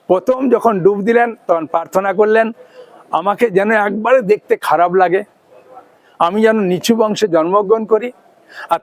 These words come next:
তৃতীয়ত বলেছিলেন, "আমি যেন সাধু সন্তদের সেবা করতে পারি।" তাই সবরই যখন মাতঙ্গী ঋষির আশ্রমে ছিলেন, তখন সাধু সন্তদের সেবা করেছিলেন। সবরীকে দেখতেও খারাপ ছিল, সবর বংশে জন্মগ্রহণ করেছিলেন।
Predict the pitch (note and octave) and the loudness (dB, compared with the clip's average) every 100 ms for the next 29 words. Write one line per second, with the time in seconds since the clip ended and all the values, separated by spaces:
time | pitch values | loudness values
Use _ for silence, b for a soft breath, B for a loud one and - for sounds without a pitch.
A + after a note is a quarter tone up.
0 | - A3+ - C#4+ D4 C4+ B3+ A#3+ A#3+ B3 | -2 -4 0 0 2 2 2 2 2 0
1 | - E3 F3 G#3+ A3 A3 - C#3+ D#3+ G#3+ | -2 -4 0 0 0 -2 -4 -4 -2 -2
2 | B3 - F3+ F#3 F#3+ G3+ G#3+ - - D3 | -4 -2 -4 -2 0 2 0 -2 -2 2
3 | G3+ G3 D#3 - C#3+ A2+ - - - _ | 2 2 -2 -2 -4 -4 -10 -18 -20 _
4 | _ _ _ _ _ b b _ _ C#3+ | _ _ _ _ _ b b _ _ -6
5 | C#3+ - C#3 C#3 F3 G#3+ B3 _ _ _ | -6 -4 -4 0 0 0 -2 _ _ _
6 | _ _ - C#3+ C#3+ D#3 D3 D3 G3 A3 | _ _ -4 -2 0 0 0 0 0 0
7 | G#3+ F#3+ - E3+ D3+ C3+ - D#3+ E3 D3+ | -2 -2 -2 -2 -2 -4 -4 -2 -2 -4
8 | - D3+ F#3 A3+ - _ b b b - | -4 -2 0 -2 -6 _ b b b -6
9 | D3+ D3+ - C#3 F#3+ - F#3 E3 D#3 - | -6 -4 -4 -2 -2 -2 -2 -2 -4 -4
10 | - D3+ F#3 G3 G3 - G#3 G#3+ - b | -2 0 0 0 -2 -2 -2 -4 -10 b
11 | b b - C3 C#3 D3 F3 C3+ D3+ - | b b -4 -2 -2 -2 0 0 -2 -2
12 | A3 G3 G3 F3+ - G3 A3 - - C3 | -2 0 -2 -2 -2 -2 -2 -4 -6 -4
13 | D3 D#3+ C#3+ E3+ D#3+ F3 G3+ G3 G#3+ A3 | -2 -2 -2 0 0 0 0 0 2 -2
14 | A3 A3+ | 0 -2